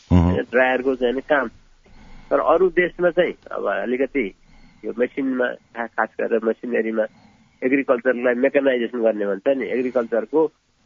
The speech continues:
Speaker 2: मेकानाइजेसनमा धेरै अगाडि बढी छ।
Speaker 1: मह्म।
Speaker 2: अब हाम्रो चाहिँ के भयो त भन्दाखेरिमा, अ, एउटा चाहिँ वीरगञ्जमा कृषि, अ, कारखाना, औजार कारखाना थियो धेरै पहिला।
Speaker 1: मह्म।
Speaker 2: अहिले मुलुकमा एउटा ठुलो कारखानै छैन,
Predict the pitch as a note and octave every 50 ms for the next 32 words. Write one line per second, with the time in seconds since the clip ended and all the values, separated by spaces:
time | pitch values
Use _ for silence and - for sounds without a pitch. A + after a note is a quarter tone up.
0 | _ - C3 C#3+ C#3 D3+ D3 D3 D3 C#3 C#3 C3+ B2 - - C#3 B2+ B2 A#2+ B2+
1 | C#3 D3 D3 C#3 - _ _ _ _ _ _ _ - A2 B2+ D3 E3 G#3 A3 F#3+
2 | E3+ D#3+ D#3 D3+ D3 B2+ A#2+ A2 G2 E2+ _ - - _ _ _ _ _ _ -
3 | F#2 F#2 D#2 F#2+ F2+ B1+ - _ - - D3 D3 A2+ G#2+ B2 C#3+ E3 F#3 G3+ F#3+
4 | G3+ G3 F#3+ - - F#3+ F3 F3 F3 E3 E3 D#3+ C#3+ C3+ C3+ B2+ A#2 A2+ A#2+ G#2+
5 | A2 B2 D#3 E3+ E3 - _ _ _ _ _ _ _ _ _ _ _ - - G#2
6 | A2 A#2+ B2+ C#3 C#3+ B2 G2+ C3+ D#3 D#3+ E3+ E3 D#3+ - D#3+ D#3+ D#3+ D3 A#2+ G#2+
7 | F2+ E2 E2+ - - C3+ C#3+ D3+ D3+ D3+ D3 D3+ D#3 D#3 D#3 C#3+ G2+ F2 - _
8 | _ - - _ - C#3+ B2 - - D3+ C#3+ A#2+ A2+ _ _ - A2+ G2+ G2+ G2+
9 | G2+ G2 G#2 - _ - B2+ B2 B2+ B2+ - C#3 C3 G#2 A#2 B2 A#2+ C3 B2+ A#2+
10 | - B2+ B2 A#2+ A#2+ - B2 B2 B2 A#2+ A#2+ - D#3+ F3 D#3+ C#3 B2 - A#2+ G#2
11 | A2+ C3+ D3 D#3 D3+ - C#3+ C3 A#2 A#2+ C#3 - _ _ _ _ - - F#2 F2
12 | F2 G2 G#2+ G#2+ _ _ _ - B2+ C3 C#3+ C#3+ C#3+ C#3+ D3 D3 D3 C#3 C#3+ C3+
13 | C3 B2+ B2+ B2+ A#2+ - - A#2+ A2+ - A2+ G#2 - - G#2 A2+ C3+ C#3+ - E3
14 | D#3+